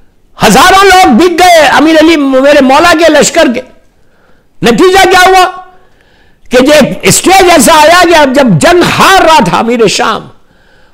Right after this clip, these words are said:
उसने एक हुक्म दिया कि नेज़ों पे कुरान को बुलंद करो, नेज़ों को, जुस्तानों को बुलंद करो और बोलो कि हमारे तुम्हारे बीच में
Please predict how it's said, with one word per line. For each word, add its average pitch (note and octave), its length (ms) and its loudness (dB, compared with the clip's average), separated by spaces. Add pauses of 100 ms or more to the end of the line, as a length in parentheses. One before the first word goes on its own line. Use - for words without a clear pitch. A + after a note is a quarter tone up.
(160)
उसने C#4 260 0
एक E4 100 0
हुक्म E4 320 0
दिया F4 220 2
कि F#4 140 0
नेज़ों C4+ 520 0
पे F4 240 -2
कुरान D4 340 0
को D#4+ 120 0
बुलंद D4+ 380 -2
करो, - 360 -4 (1000)
नेज़ों B3+ 460 2
को, F4 80 2
जुस्तानों C4 600 0
को F#4+ 140 0
बुलंद F4+ 300 0
करो F4+ 140 2
और F4 160 2
बोलो D#4+ 260 2
कि E4+ 60 0
हमारे D#4 400 0
तुम्हारे D4 340 -2
बीच C#4 220 -4
में C4+ 160 -4